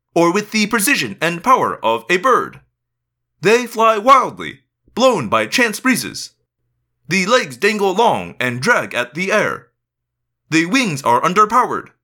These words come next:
but the mosquito gets where it's going. It seems a harmless insect when you see it, but I have done some research.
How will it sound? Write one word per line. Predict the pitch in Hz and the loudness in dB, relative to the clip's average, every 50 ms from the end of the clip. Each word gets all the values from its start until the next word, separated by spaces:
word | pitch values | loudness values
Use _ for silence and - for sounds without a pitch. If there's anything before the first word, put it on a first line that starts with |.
| _ _ _ _ _ _ _ _ _ _ - | _ _ _ _ _ _ _ _ _ _ -2
but | - 151 151 147 | -2 -2 0 0
the | 151 151 | -2 -2
mosquito | 156 156 - - - - - 220 175 143 | 0 -2 -4 -2 -2 -2 0 0 -2 -2
gets | 127 - 208 190 - - - | 0 0 -2 -2 -2 -4 -8
where | 110 107 120 131 - | -2 0 0 0 0
it's | 151 139 - | -2 -4 -2
going. | - 240 214 143 98 78 71 _ _ _ _ _ _ _ _ _ _ _ _ _ _ _ _ _ _ _ _ _ _ _ _ _ _ _ - | -2 -2 -2 -2 -4 -8 -12 _ _ _ _ _ _ _ _ _ _ _ _ _ _ _ _ _ _ _ _ _ _ _ _ _ _ _ -4
It | 196 208 208 - | -4 -4 -4 -4
seems | - - 277 269 262 190 123 98 - - | -4 0 0 0 0 0 -4 -4 -6 -4
a | 120 123 117 | -2 -2 -2
harmless | 127 185 233 247 254 240 196 - | 0 0 0 0 0 -4 -4 -4
insect | 214 254 240 - 101 - - - - | -2 -2 -2 -2 -4 -8 -10 -12 -4
when | 127 139 156 170 | -4 -2 -2 0
you | 185 202 | -2 -2
see | - - - 147 | 0 0 0 -2
it, | 82 73 - - _ _ _ _ _ _ _ _ _ _ _ _ _ _ _ | -2 -4 -8 -18 _ _ _ _ _ _ _ _ _ _ _ _ _ _ _
but | - 143 139 - | -6 -6 -4 0
I | - 202 226 | 2 2 2
have | 220 233 233 190 | 2 0 -4 -2
done | 147 180 180 185 180 175 | 0 0 0 0 0 -2
some | - 202 185 208 | -2 -2 0 0
research. | 240 220 - - - - - - - | 0 -2 -2 -4 -6 -6 -8 -8 -8